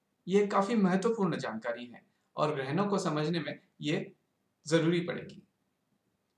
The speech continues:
अगर हम वापस खगोलीय तथ्यों की बात करें, तो हम बात कर रहे थे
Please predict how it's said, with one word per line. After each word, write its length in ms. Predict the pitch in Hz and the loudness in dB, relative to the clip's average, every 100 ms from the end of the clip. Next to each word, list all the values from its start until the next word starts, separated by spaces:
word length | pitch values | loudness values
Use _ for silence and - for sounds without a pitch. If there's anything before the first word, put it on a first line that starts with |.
| _ _ _ _ _ _ _ - | _ _ _ _ _ _ _ -6
अगर 220 | 156 190 | -2 0
हम 160 | 202 | 2
वापस 600 | 175 214 214 196 - - _ | 2 2 2 0 0 -10 _
खगोलीय 360 | 165 151 170 190 | -6 -2 0 0
तथ्यों 420 | 185 143 - 202 | 0 -4 -2 -2
की 140 | 202 | 0
बात 240 | 165 143 - | 2 0 0
करें, 260 | 165 143 - _ _ - | -2 -2 -6 _ _ -2
तो 340 | 170 165 - - | 0 0 -6 -4
हम 160 | 170 170 | 0 4
बात 240 | 165 170 | 4 4
कर 80 | 202 | 4
रहे 140 | 190 | 2
थे 300 | 160 151 156 | 2 -2 -6